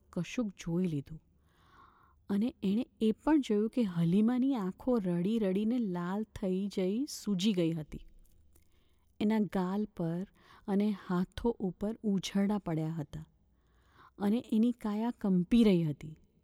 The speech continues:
હલીમા કંઈ કહે તે પહેલાં એણે છલાંગ મારી એના કપડાં ઝૂંટવી લીધા અને જોયું તો એમાં લોહીના ડાઘ હતા, જે હલીમા ધોઈ રહી હતી.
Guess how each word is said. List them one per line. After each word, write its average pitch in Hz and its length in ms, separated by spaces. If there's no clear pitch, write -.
હલીમા 208 400
કંઈ 196 260
કહે 202 460
તે 196 220
પહેલાં 202 480
એણે 208 140
છલાંગ 214 640
મારી 208 420
એના 226 180
કપડાં 233 420
ઝૂંટવી 202 400
લીધા 151 320
અને 214 240
જોયું 240 380
તો 233 100
એમાં 220 220
લોહીના 220 420
ડાઘ 226 360
હતા, 175 280
જે 170 100
હલીમા 160 460
ધોઈ 156 360
રહી 143 160
હતી. - 320